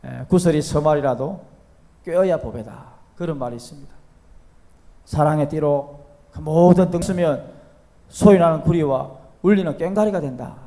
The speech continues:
그렇게 성경이 말씀해요. 왜냐하면 사랑은 모든 것을 온전하게 하고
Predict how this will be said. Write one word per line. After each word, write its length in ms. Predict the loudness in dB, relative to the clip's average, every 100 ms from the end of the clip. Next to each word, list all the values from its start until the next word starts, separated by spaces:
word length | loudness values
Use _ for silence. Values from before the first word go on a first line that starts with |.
| -20 _ -6
그렇게 240 | -4 -2
성경이 300 | -4 -4 -4
말씀해요. 540 | -2 -4 -8 -12 -14 -18 -20 _ _ _ _ _ _ _ _ _ _
왜냐하면 320 | 0 4 4
사랑은 480 | 4 4 6 6 4
모든 480 | 6 6 6 2 0
것을 420 | -2 -2 -6 -8 -16 -20 -20 _ _ -2
온전하게 520 | 2 8 8 8 4
하고 360 | -2 -8 -14